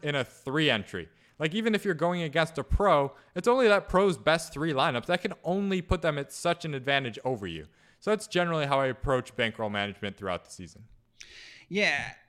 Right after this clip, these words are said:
Speaker 2: Although it's enticing, right? You, there
Speaker 1: So
Speaker 2: are
Speaker 1: much.
Speaker 2: weekly winners that win, you know, hundreds of thousands of dollars, uh, in these major, huge contests, and the ticket isn't that much to, to get a seat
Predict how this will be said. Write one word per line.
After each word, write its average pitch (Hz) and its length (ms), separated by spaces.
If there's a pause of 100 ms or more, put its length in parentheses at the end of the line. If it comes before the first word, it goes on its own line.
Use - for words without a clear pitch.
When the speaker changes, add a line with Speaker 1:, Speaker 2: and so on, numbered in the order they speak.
(280)
Speaker 2:
Although 135 960
it's 120 220
enticing, 107 840
right? 113 260
You, 107 360
there 113 160
Speaker 1:
So 110 60
Speaker 2:
are 107 80
Speaker 1:
much. 104 80
Speaker 2:
weekly 113 300
winners 101 320
that 107 120
win, 104 180 (280)
you 123 160
know, 95 60
hundreds 123 420
of 92 80
thousands 98 420
of 82 80
dollars, 78 720
uh, 82 360
in 98 160
these 95 280 (240)
major, 113 560
huge 127 440
contests, 110 520
and 202 100
the 196 40
ticket 226 340
isn't 202 240
that 170 180
much 160 400
to, 147 340
to 151 140
get 151 220
a 143 120
seat - 540